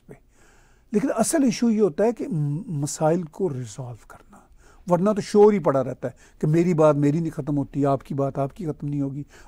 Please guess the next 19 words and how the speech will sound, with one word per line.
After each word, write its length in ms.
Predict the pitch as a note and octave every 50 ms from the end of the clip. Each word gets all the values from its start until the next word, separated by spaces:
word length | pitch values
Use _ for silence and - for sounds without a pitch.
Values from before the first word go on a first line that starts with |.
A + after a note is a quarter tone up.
| - -
और 100 | F#3 C#3+
किसी 320 | - G#3 - - A3+ G#3
ने 140 | F#3 F#3+ F3
किसी 500 | - - - - - - F3+ - - F#3
मसले 280 | D3+ D3 - - F3
को 140 | D#3+ - D3
हल 120 | C3+ C3+ C3+
नहीं 140 | C#3+ E3
करना। 300 | D3+ D#3 C3+ C3+ D3 E3 E3 - - - - - - G3
But 120 | G#3+ - - -
Qatar 240 | A#3 A3+ A3+ C#4+ C#4+ - F#4+ F#4 A3
is 120 | F3 F3+
in 80 | G3+ F#3 F3+
a 60 | - - D#3+
position 520 | C#3+ C#3+ E3 F3+ D3+ - - G#3+ F3 D3+ - - F#3
to 120 | D#3 D3
resolve 500 | B2+ C3+ C3+ A#2+ C#3 C3+ C3 C#3 D3 D3+
some 260 | D3 - - D3 C#3+ D#3+
issues। 320 | A#3 C4 - B3+ -